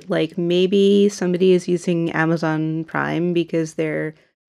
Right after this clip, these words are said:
horribly depressed and they need toilet paper, but there's no chance of them actually going to a store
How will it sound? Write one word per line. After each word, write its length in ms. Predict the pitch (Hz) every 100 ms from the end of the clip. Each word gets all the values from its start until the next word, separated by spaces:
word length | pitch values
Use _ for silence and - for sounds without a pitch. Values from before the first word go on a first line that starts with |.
| _
horribly 800 | _ - 175 165 185 175 180 170
depressed 800 | 165 160 - 139 165 220 - -
and 240 | 175 165
they 160 | 165 160
need 480 | 160 160 165 160 156
toilet 400 | - 160 165 -
paper, 540 | 165 156 160 180 196
but 180 | 185 180
there's 300 | 165 165 170
no 320 | 175 165 175
chance 480 | 175 - 151 160 208
of 160 | - 170
them 240 | 156 151
actually 600 | 151 151 160 - 165 151
going 420 | 147 170 160 160 160
to 160 | 156
a 40 | 156
store 580 | - 151 147 135 -